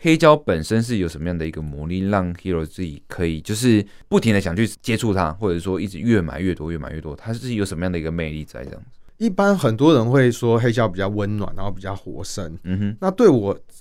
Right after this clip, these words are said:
Speaker 2: 自己来讲，我觉得黑胶的魅力在于，我用一个字来形容，它叫 connection。
Speaker 1: connection。
Speaker 2: 那这种 connection 基本上只要你听到音乐，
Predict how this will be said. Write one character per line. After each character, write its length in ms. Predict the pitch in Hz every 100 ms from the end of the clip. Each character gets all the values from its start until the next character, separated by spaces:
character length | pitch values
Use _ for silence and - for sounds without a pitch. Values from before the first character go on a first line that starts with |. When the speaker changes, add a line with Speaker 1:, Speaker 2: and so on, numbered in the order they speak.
| _ -
Speaker 2:
自 180 | 214
己 180 | 156 107
来 200 | 92 95
讲， 240 | 101 113 92
我 140 | 95
觉 240 | - 110
得 200 | 123 131
黑 200 | 110 139
胶 220 | 135 135 127
的 140 | 104
魅 240 | 127 127
力 200 | 104 110
在 220 | 92 120 95
于， 280 | 82 73 98 -
我 140 | 101
用 140 | 160 123
一 60 |
个 140 | 110 101
字 260 | - 110
来 160 | 90 92
形 220 | - 87
容， 80 | 80
它 100 | 101
叫 160 | 104 104
connection。 680 | - 92 90 104 - - - - -
Speaker 1:
connection。 460 | - - - 90 -
Speaker 2:
那 200 | 202 202
这 200 | 180 254
种 180 | 170 117
connection 640 | - 113 139 180 - 123
基 160 | 110 175
本 180 | 143 107
上 300 | 139 135 113
只 160 | 107
要 160 | 127 151
你 100 | 92
听 220 | - 127
到 160 | 131 123
音 260 | 151 156
乐， 220 | 156 110